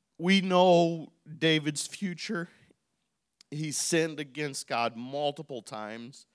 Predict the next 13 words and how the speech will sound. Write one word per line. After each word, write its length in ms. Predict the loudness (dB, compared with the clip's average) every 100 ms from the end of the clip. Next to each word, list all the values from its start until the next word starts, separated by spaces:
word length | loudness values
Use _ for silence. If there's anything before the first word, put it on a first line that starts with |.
| _ _ _ _ _ _ _ _ _ _ -8
But 440 | -2 -2 -2 -6 -18 _ _ _ _ _ _ _ _ _ _ _ -10
the 100 | -6
reason 580 | -2 -2 -2 -4 -8
that 220 | -10 -10 -6
David 580 | -2 -2 -4 -8 -10 -8
is 280 | -6 -6
called 580 | -12 -10 -8 -8 -10 -10
a 60 | -10
man 640 | -8 -4 -4 -4 -6 -10
after 340 | -8 -8 -8 -12
God's 420 | -4 -4 -4 -6
own 180 | -12 -12
heart 400 | -8 -6 -6